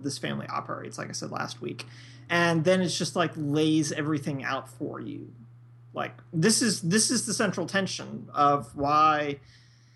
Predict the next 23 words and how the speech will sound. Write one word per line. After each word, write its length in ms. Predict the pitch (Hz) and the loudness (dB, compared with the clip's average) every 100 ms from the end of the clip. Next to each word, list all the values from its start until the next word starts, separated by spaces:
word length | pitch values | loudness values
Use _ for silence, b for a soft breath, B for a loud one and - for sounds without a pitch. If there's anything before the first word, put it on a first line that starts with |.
| b _ | b _
Gigi 360 | - 151 143 123 | -8 -8 -8 -10
left 560 | - 208 208 185 - - | -2 0 0 -2 -10 -20
and 220 | - 123 113 | -20 -18 -12
all 160 | - 196 | -2 0
this 220 | 170 147 | 2 -2
stuff. 480 | - - 208 - - - | -6 -2 -2 -2 -6 -10
And 100 | 156 | -10
it's 200 | - - | -10 -8
really, 440 | 180 202 214 180 | -4 0 2 2
really 240 | 170 147 | 0 0
interesting. 420 | 151 151 - 165 147 | -2 -4 -6 -6 -4
It's 220 | 139 - | -6 -2
really, 180 | 180 170 | 2 4
really 220 | 160 143 | 2 2
good. 240 | 139 156 | 2 2
But 160 | 151 156 | 2 0
even, 260 | 233 262 | 2 4
like, 220 | 226 220 - | 6 4 2
the 60 | |
previous 420 | 185 277 262 196 | -2 0 2 0
episode, 480 | 208 185 - 180 156 | 0 -4 -2 0 2
which 160 | 151 143 | 0 0
has 280 | 160 151 | 0 0